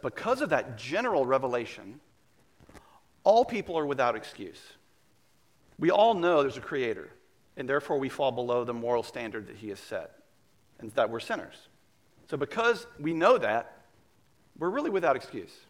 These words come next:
no matter who we are, where we've come from. Ro-,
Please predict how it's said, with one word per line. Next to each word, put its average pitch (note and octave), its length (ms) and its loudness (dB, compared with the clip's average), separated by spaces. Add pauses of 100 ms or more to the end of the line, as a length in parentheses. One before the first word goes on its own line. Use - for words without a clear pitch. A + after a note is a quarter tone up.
(420)
no D3+ 60 -4
matter E3 180 4
who A3+ 100 -2
we D3+ 140 2
are, B2 100 4
where B2+ 140 0
we've A#2 120 -6
come A2+ 160 -10
from. - 240 -12 (760)
Ro-, D3 180 6